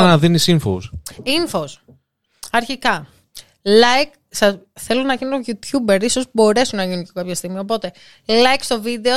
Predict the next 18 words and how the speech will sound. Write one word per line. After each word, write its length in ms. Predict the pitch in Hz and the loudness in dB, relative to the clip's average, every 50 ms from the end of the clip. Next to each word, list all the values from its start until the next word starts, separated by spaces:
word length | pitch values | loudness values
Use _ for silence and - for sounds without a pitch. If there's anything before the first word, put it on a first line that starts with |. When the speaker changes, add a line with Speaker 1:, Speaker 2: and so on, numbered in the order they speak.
| 262 | 0
Speaker 1:
subscribe 580 | 254 226 208 202 - - - - 233 233 226 233 | -2 -4 -4 -4 -6 -8 -2 0 0 2 2 0
και 80 | 226 233 | -2 -4
το 100 | 214 240 | -4 -4
κουδουνάκι 480 | 226 - 247 214 233 233 240 247 240 247 | -4 -6 -6 -4 0 2 2 2 2 0
για 120 | 240 233 | -4 -2
το 60 | 226 233 | -2 -2
επόμενο 420 | 233 220 240 240 240 240 233 226 | 0 0 -2 -2 0 0 -2 -2
βίντεο. 480 | 220 240 247 240 208 240 240 240 247 254 254 262 262 269 277 285 302 320 330 - - - - - - - | -2 -4 -6 -4 -2 0 0 2 2 4 4 4 4 4 6 6 6 4 2 0 -8 -12 -12 -12 -4 0
Speaker 2:
Cool. 260 | - 156 165 143 104 95 - - | 4 6 6 6 4 0 -4 -2
Speaker 1:
Κου-, 380 | 294 311 311 285 262 247 233 - | 2 4 4 4 4 2 -2 -2
ε, 80 | 220 - - | -6 -6 -2
cool 220 | 262 254 233 214 196 | -2 0 0 0 -2
λέω. 220 | 196 202 180 175 175 233 226 - - - - - | -2 -4 -6 -8 -10 -12 -10 -10 -12 -12 -8 0
Rock 320 | 233 277 294 262 240 214 226 | 2 2 2 2 0 0 0
Gems 440 | 277 240 233 226 220 240 285 311 294 - - - - - - - - | 2 2 2 0 0 0 0 0 -2 -6 -12 -12 -12 -12 -12 -14 -16
στο 160 | - - - 240 | -14 -6 -6 -4
YouTube. 680 | 240 214 233 202 - - 233 233 226 247 277 269 _ - | -4 -4 -8 -8 -6 -2 0 2 4 4 2 0 _ -2
Ε, 380 | - 254 247 247 247 247 240 | 0 2 2 2 0 -4 -4